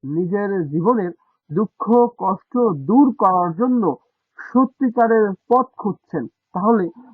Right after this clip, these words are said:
অবশ্যই ভিডিওটি লাইক করবেন, আপনার প্রোফাইল শেয়ার করবেন, কমেন্ট করে আলহামদুলিল্লাহ লিখবেন এবং আমাদের চ্যানেল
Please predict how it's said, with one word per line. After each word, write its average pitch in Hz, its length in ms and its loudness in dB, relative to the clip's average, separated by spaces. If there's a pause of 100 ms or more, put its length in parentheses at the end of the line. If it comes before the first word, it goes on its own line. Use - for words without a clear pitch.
অবশ্যই 220 600 0
ভিডিওটি 185 540 0 (180)
লাইক 143 320 0 (140)
করবেন, 226 460 0 (460)
আপনার 220 500 -2 (240)
প্রোফাইল 240 400 0
শেয়ার 214 680 -2
করবেন, 139 520 -10 (500)
কমেন্ট 254 400 0
করে 185 240 -4 (240)
আলহামদুলিল্লাহ 185 1120 -2
লিখবেন 127 460 -8 (260)
এবং 240 260 2 (300)
আমাদের 180 440 0
চ্যানেল 180 600 -2